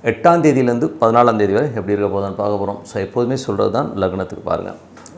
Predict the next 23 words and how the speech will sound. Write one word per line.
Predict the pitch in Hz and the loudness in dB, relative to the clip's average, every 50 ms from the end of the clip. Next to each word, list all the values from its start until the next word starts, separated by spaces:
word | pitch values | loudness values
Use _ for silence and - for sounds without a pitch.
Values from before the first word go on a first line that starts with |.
| 120 107 98 | -8 -2 2
ராசிக்கு | 110 131 165 180 180 - 185 156 - - | 4 4 4 4 2 0 -2 -2 0 2
பார்ப்பதை | 147 - - - - 117 117 113 | 2 2 2 0 -2 0 0 0
விட | 107 107 107 - - - - 98 92 | 2 0 0 -2 -4 -6 -8 -8 -6
லக்னத்துக்கு | 92 95 90 104 113 - - 95 90 95 | -6 -6 -4 -4 -6 -4 -6 -6 -4 -2
பார்க்கறது | 92 90 107 135 107 85 | -2 -2 -2 -4 -6 -8
ரொம்ப | 92 90 90 90 - | -8 -8 -8 -4 -4
பர்ஃபெக்டாக | 95 90 - 98 87 - 101 95 | -4 -4 -4 -6 -4 -4 -4 -4
இருக்கும். | 90 - 139 143 151 - - - - - - - - - | -4 -4 -4 -6 -6 -8 -14 -18 -20 -20 -20 -20 -12 -4
உதாரணமாக, | - 139 131 151 170 165 160 156 151 143 135 127 135 151 - - - - - - | 0 4 8 8 8 8 8 6 4 4 6 6 4 2 0 -2 -10 -14 -6 -4
ஒரு | 117 117 110 98 107 | -2 -2 0 2 2
மகர | 113 131 143 143 135 117 | 4 4 4 6 6 6
லக்னம் | 110 107 104 120 143 - - - - - | 6 4 4 0 -2 -2 -6 -12 -12 -10
விருச்சிக | 113 104 101 - - 127 110 117 104 | -8 -8 -8 -8 -6 -2 -2 0 0
ராசினா, | 98 95 95 - - 95 95 101 123 - - - - | 0 -2 -4 -6 -6 -6 -4 -4 -4 -4 -6 -10 -10
நீங்க | 104 92 87 92 92 | -8 -6 -4 -4 -4
விருச்சிக | 90 92 104 127 110 - - 165 143 120 95 101 | -2 -2 -2 -4 -2 -2 0 2 2 4 4 6
ராசிக்கான | 107 117 135 127 - 139 135 139 113 104 | 4 4 4 2 -2 -6 -6 -4 -4 -4
பலன்களை | - - 98 98 107 110 101 101 - - | -4 -4 -4 -4 -2 -2 -4 -4 -4 -4
பார்க்கறது, | 90 90 90 95 120 131 131 117 | -4 -4 -4 -6 -8 -10 -10 -8
மகர | 98 98 101 98 95 85 87 95 | -6 -4 -4 -4 -4 -4 -4 -2
ராசிக்கான | 101 120 131 - - - - 107 101 95 - | -2 -2 -2 -6 -8 -6 -4 -4 -4 -4 -4
பலன்களை | - 92 98 104 104 98 92 | -4 -4 -2 -2 -2 -4 -4
பார்க்கும்போது | - 98 92 90 - 98 95 95 107 151 | -4 -4 -6 -6 -6 -8 -8 -6 -6 -6